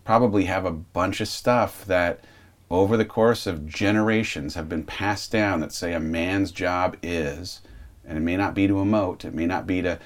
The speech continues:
share his feelings, it may not be to, you know, be a certain way, but understanding a little bit of how he's feeling and why he's feeling the way that he is in a way that gives him permission to feel that way,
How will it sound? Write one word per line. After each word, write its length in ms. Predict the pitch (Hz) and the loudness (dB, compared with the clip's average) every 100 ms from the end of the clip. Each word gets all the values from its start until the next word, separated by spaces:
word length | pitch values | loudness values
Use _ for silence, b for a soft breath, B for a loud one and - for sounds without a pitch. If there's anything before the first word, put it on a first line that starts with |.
| B | B
share 520 | B - - 104 90 92 | B -6 0 2 2 2
his 180 | 101 - | 0 -2
feelings, 600 | - 113 110 80 82 85 | 0 2 2 0 -2 -4
it 80 | 82 | -4
may 160 | 87 | 0
not 200 | 95 95 | 0 0
be 200 | 90 92 | 0 0
to, 180 | 90 87 B B B - | 0 -2 B B B -4
you 160 | 90 | 0
know, 80 | 90 | 0
be 220 | 78 98 | 4 6
a 80 | 101 | 6
certain 400 | 92 - 98 98 | 4 -2 0 2
way, 480 | 104 120 87 85 98 b b b b b | 2 2 0 -2 -6 b b b b b
but 200 | - 95 - | 0 0 2
understanding 680 | 107 120 120 - 107 107 95 | 4 4 2 0 2 2 2
a 80 | 82 | 0
little 200 | 90 98 | 2 2
bit 120 | 107 | 2
of 120 | 95 | 0
how 200 | 92 87 | -2 -4
he's 140 | 92 | -4
feeling 400 | - 90 90 90 | -6 -6 -4 -2
and 180 | 85 80 | -2 -2
why 220 | 76 82 95 | -2 -2 -2
he's 240 | 104 107 | -2 -4
feeling 480 | - 110 110 113 113 | -4 0 0 0 -2
the 80 | 110 | -2
way 180 | 113 110 | -2 0
that 160 | 110 | -2
he 180 | 110 113 | -2 -2
is 440 | 82 107 107 107 | 0 0 0 -2
in 100 | - | -4
a 60 | 87 | -4
way 120 | 87 | -2
that 120 | 87 | -2
gives 240 | 80 90 - | -4 -6 -6
him 120 | 90 | -8
permission 840 | - 92 87 90 90 101 92 92 80 | -8 -4 -2 -2 -2 -4 -4 -4 -6
to 160 | - | -10
feel 520 | - - - 101 110 | -14 -18 -4 2 2
that 240 | 110 110 104 | 4 2 0
way, 420 | 101 101 101 98 | 0 0 0 -4